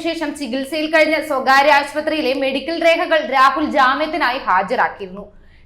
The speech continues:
ഡിസ്ചാർജ് രേഖയിൽ നിന്നും കാര്യങ്ങൾ തിരിച്ചറിയാൻ കഴിയുന്നില്ലെന്ന് കോടതി ഉത്തരവിൽ പറയുന്നുണ്ട്.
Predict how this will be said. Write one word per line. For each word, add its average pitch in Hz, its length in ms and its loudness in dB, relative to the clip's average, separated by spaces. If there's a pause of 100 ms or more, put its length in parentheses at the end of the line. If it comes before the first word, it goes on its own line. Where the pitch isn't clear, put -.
(140)
ഡിസ്ചാർജ് 269 560 2
രേഖയിൽ 302 380 2
നിന്നും 302 200 -2 (140)
കാര്യങ്ങൾ 349 420 6 (120)
തിരിച്ചറിയാൻ 349 580 2 (120)
കഴിയുന്നില്ലെന്ന് 330 760 4 (100)
കോടതി 302 360 4 (100)
ഉത്തരവിൽ 220 400 0 (100)
പറയുന്നുണ്ട്. 190 480 -2